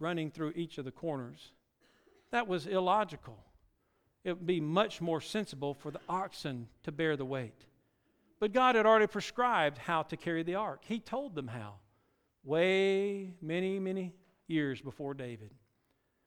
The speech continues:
But David didn't take the time to look at the law of the Lord and to understand how to move the ark.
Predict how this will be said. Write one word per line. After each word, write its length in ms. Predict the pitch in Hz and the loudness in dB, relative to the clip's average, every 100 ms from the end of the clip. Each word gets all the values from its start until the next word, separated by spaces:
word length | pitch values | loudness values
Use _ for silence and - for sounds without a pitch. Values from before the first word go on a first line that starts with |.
| _ _ _ _ | _ _ _ _
But 100 | 160 | -8
David 300 | 147 147 139 | -2 -2 -2
didn't 240 | 151 160 | -6 -6
take 220 | 160 156 156 | -4 -6 -6
the 80 | |
time 320 | - 143 127 123 | -8 -6 -6 -8
to 120 | 127 | -8
look 280 | 123 131 135 | -8 -8 -12
at 80 | |
the 80 | - | -12
law 260 | 127 127 139 | -6 -4 -4
of 80 | 160 | -6
the 80 | |
Lord 380 | 165 147 113 110 - _ _ _ _ _ _ - | -8 -10 -12 -16 -20 _ _ _ _ _ _ -14
and 80 | 127 | -10
to 60 | 127 | -8
understand 500 | 131 131 143 123 113 | -8 -10 -10 -10 -8
how 120 | 113 | -10
to 60 | |
move 220 | 113 113 110 | -10 -12 -12
the 100 | 123 | -12
ark. 280 | 120 117 | -12 -16